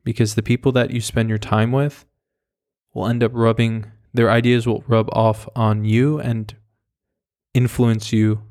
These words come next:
either directly or indirectly. So I think it's really important to be around people who unlock that part of you. And,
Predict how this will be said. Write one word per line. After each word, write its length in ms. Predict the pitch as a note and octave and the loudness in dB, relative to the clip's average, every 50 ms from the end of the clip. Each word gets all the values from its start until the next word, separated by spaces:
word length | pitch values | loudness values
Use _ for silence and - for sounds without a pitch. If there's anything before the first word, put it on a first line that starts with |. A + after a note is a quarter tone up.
| - _ _ _ _ _ _ _ _ _ _ _ _ _ _ _ _ _ _ _ _ _ _ _ _ - | -20 _ _ _ _ _ _ _ _ _ _ _ _ _ _ _ _ _ _ _ _ _ _ _ _ -2
either 460 | B2+ A#2 A2 A#2 A2 A2 A2 G#2+ - - | 0 2 4 4 4 4 2 0 -2 -2
directly 480 | - A#2 A2 A#2 A#2+ A#2+ - B2+ A#2 A2 | 0 2 2 2 2 2 2 2 2 4
or 180 | A2+ A2 G#2+ | 4 2 0
indirectly. 680 | - A#2+ A#2 A2 G#2 G2+ G2+ - - - - - - _ _ _ _ _ _ _ _ _ _ _ _ _ _ - | 0 0 2 2 2 2 0 -2 -4 -8 -8 -8 -10 _ _ _ _ _ _ _ _ _ _ _ _ _ _ -14
So 180 | - - A#2 | -4 -2 0
I 60 | A2+ A2 | 0 0
think 200 | - C3 B2 - | 0 0 0 0
it's 180 | A#2 - - | -2 0 0
really 180 | C3 C3 B2+ B2 | 2 2 4 2
important 440 | A#2 A2+ - - A#2+ A#2 A#2 A#2+ - | 0 -2 -2 0 0 0 0 0 -4
to 60 | - | -4
be 160 | A2 A#2 A2 | 0 2 2
around 360 | A2 A2 A2 G#2+ A2 G#2+ G#2+ G#2+ | 2 2 2 2 2 0 -2 -2
people 480 | A2+ A2 G#2+ - G#2+ G#2+ A2 G#2+ - _ _ _ _ _ _ _ _ _ _ _ _ _ _ _ _ _ _ _ _ _ _ _ _ _ _ _ _ _ _ _ _ _ _ _ _ _ - _ _ _ _ _ _ - | -4 -4 -2 0 -2 -2 -2 -6 -12 _ _ _ _ _ _ _ _ _ _ _ _ _ _ _ _ _ _ _ _ _ _ _ _ _ _ _ _ _ _ _ _ _ _ _ _ _ -20 _ _ _ _ _ _ -2
who 300 | B2 A#2+ A#2 A#2 - - | 0 2 2 2 2 0
unlock 600 | - A#2 A#2 A2+ A2+ A2+ A2 A2 A2+ A2+ - - - - - | 0 0 0 2 2 2 2 2 0 -2 -6 -12 -20 -8 -4
that 220 | - A#2 - - | -2 -2 -2 -2
part 220 | - - A2+ A2+ G#2+ | 0 0 2 2 0
of 100 | G#2+ A2+ | 0 -2
you. 180 | - - - G#2+ - - _ _ _ _ _ _ _ _ _ _ _ _ _ _ _ _ _ _ _ _ _ _ _ _ _ _ _ _ _ _ _ _ _ _ | -4 -6 -6 -8 -10 -16 _ _ _ _ _ _ _ _ _ _ _ _ _ _ _ _ _ _ _ _ _ _ _ _ _ _ _ _ _ _ _ _ _ _
And, 480 | - A2+ A2+ A2+ A2+ A2+ A2 A2 A2 | 0 2 2 2 2 0 -2 -4 -6